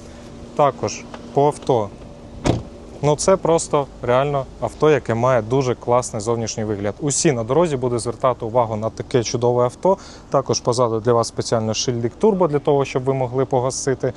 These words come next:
на даній автівці. Для кого взагалі цікавий зовнішній вигляд і так само надійність, бо авто дуже ре-, ну, реально надійне. Має коробку і звичайний гідротрансформатор, і в двигун один і вісім турбо.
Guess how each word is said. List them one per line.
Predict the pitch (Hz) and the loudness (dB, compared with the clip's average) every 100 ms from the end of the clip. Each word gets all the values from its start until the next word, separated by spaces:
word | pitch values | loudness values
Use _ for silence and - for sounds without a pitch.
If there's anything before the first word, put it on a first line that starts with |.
| - - - | -8 -16 -2
на | 127 | 0
даній | 120 127 127 123 | 2 0 2 -2
автівці. | - - 120 - 110 - - - - | -2 0 0 0 -8 -8 -20 -18 -2
Для | 135 | -2
кого | 131 185 175 | 2 4 4
взагалі | 156 156 156 | 2 0 0
цікавий | - 151 151 143 139 127 - - - | -4 -2 2 2 0 -2 -10 -20 -12
зовнішній | 120 120 156 139 120 - 123 | -6 2 4 4 -2 -2 0
вигляд | 135 135 113 107 - - | 4 4 2 -2 -4 -6
і | 123 | -4
так | 120 127 | -2 0
само | - 143 127 | 2 2 0
надійність, | 123 127 190 190 131 - | -2 2 2 4 2 0
бо | 127 120 - - - - | 2 2 0 -18 -14 -2
авто | 120 - 170 160 127 113 | -2 2 2 4 0 0
дуже | 139 127 | 2 2
ре-, | 117 135 - | 4 2 2
ну, | 160 | 2
реально | 123 127 156 135 | 4 4 2 0
надійне. | 120 113 104 92 110 | -2 -2 -2 -4 -6
Має | 120 143 143 | 0 2 2
коробку | 135 143 - 120 | 2 0 2 0
і | |
звичайний | 113 120 151 131 | 0 -2 0 0
гідротрансформатор, | 117 123 120 131 120 - 139 180 190 131 - - - - | -2 -2 -2 -2 -4 -4 2 2 2 0 -4 -14 -18 -4
і | 135 127 - - - - | 0 0 0 -10 -18 -10
в | 113 120 | -8 -2
двигун | 135 143 160 160 | 2 4 4 0
один | 123 117 131 | -2 0 2
і | 127 | 2
вісім | 147 - 110 | 2 0 -4
турбо. | - 123 95 | 0 0 0